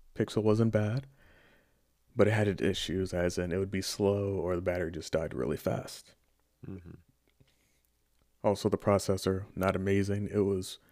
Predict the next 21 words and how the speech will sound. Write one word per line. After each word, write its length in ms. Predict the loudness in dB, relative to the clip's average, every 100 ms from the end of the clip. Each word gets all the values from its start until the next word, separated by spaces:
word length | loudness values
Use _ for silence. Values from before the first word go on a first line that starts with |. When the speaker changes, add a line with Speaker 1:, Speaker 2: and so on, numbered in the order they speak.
| _ _ _ _ _ -6
Speaker 1:
the 80 |
Pixel 340 | 2 2 4 0
five 320 | 2 0 2
A, 340 | 4 4 0 -4 _ _ -8
and 520 | -4 -4 -4 -6 -4
the 100 | -2
issue 280 | -2 0 0
with 180 | 0 0
it 120 | -2
was 440 | -2 -4 -6 -10 -18 _ _ _ _ _ _ _ _ _ _ _ -20 _ _ _ _ _ 2
it 80 |
was 160 | 2 2
a 40 |
mid-tier 420 | 4 4 4 2 0
processor. 600 | 0 -4 -6 -10 -10 -10 -14 -20 -18 -20 -20 -20 -20 _ _ -20 -16
Speaker 2:
Mm-hmm. 240 | -14 -16 -18 _ -2
Speaker 1:
But 180 | 2
if 140 | 2 2
you, 80 | -2
everyone 340 | 0 2 4
knows, 460 | 6 6 4 0